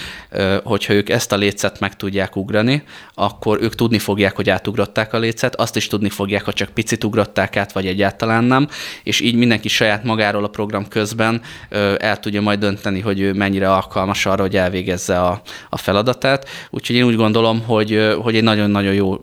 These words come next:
csapat fog itt összevelbuválódni. Már most látszik, hogy ebből a huszonöt jelentkezőből is szinte bármelyik, ö, jelentkezőt most meg lehetne fogni, ki lehetne képezni egy, egy űrutazásra.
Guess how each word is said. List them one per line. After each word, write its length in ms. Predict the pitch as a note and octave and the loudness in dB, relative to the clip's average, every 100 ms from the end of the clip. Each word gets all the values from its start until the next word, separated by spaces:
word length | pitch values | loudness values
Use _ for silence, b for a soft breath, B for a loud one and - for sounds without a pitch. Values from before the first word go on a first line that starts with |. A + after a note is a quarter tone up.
| - | -8
csapat 600 | - G2 G2+ F#2 - - B - D#2 F#2 | -2 0 0 -4 -8 -16 B -12 -12 -6
fog 240 | - G2 | -4 -2
itt 160 | G2 G#2 | -2 -2
összevelbuválódni. 1080 | - G2+ G#2 G2+ G#2 G#2 G#2+ A2 A2+ B2+ B2+ B B | -2 0 0 0 0 0 2 2 2 0 0 B B
Már 120 | G2+ | -2
most 260 | G#2 A2 - | 0 0 0
látszik, 440 | G2 G2 - A2 | 0 -2 -6 -10
hogy 260 | - G2+ G2+ B B | -4 -2 -2 B B
ebből 220 | G#2 G2+ | -2 2
a 60 | G2 | 2
huszonöt 380 | A#2+ - G#2+ - | 2 2 0 2
jelentkezőből 680 | A2 G2+ - G#2+ G2+ G2+ | 2 0 -2 -2 0 0
is 160 | G#2 G#2+ | 0 0
szinte 480 | - G#2 G2+ G2 G2 B - | 0 -2 2 0 0 B -4
bármelyik, 680 | G#2+ G2+ F#2+ F#2+ F#2+ - - | -2 0 -2 -4 -6 -8 -6
ö, 260 | G2 F#2+ | -2 -2
jelentkezőt 600 | D#2+ G2+ F#2+ - G2+ G2 | 0 0 0 -2 -2 0
most 240 | A2 G#2 - | 0 -2 0
meg 160 | F#2+ | 0
lehetne 300 | G2+ F#2 - | 0 -2 -4
fogni, 360 | F#2+ G2 G#2 F#2+ | -4 -2 -2 -2
ki 140 | - | -2
lehetne 300 | G2 F#2 - | -2 -2 -4
képezni 640 | F#2+ F#2 F2+ G2 F#2+ G2+ F#2 | -6 -4 -2 -2 -2 -2 -2
egy, 180 | F2+ E2+ | -2 -4
egy 180 | F2 | -4
űrutazásra. 800 | F#2 G2 G2+ A2 A#2 A#2 - C3+ | -4 -4 -2 2 2 2 2 0